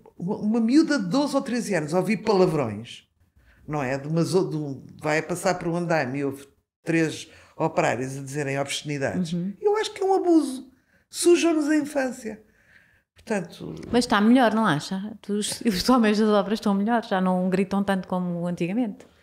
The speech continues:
Speaker 2: Eu lembro, por exemplo, eu tinha roupa para andar aqui no, em Ca-, em,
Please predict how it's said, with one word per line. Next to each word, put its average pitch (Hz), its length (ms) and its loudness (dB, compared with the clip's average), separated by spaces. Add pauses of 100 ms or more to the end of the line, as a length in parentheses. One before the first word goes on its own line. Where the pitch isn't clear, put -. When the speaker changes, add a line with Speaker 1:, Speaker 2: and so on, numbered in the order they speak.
(480)
Speaker 2:
Eu 214 120 6
lembro, 233 280 4
por 226 100 -4
exemplo, 220 240 2
eu 180 40 0
tinha 208 220 2
roupa 233 320 2
para 208 480 4
andar 185 240 4
aqui 185 240 0
no, 170 260 0
em 170 160 -2
Ca-, 165 220 -2
em, 160 260 -4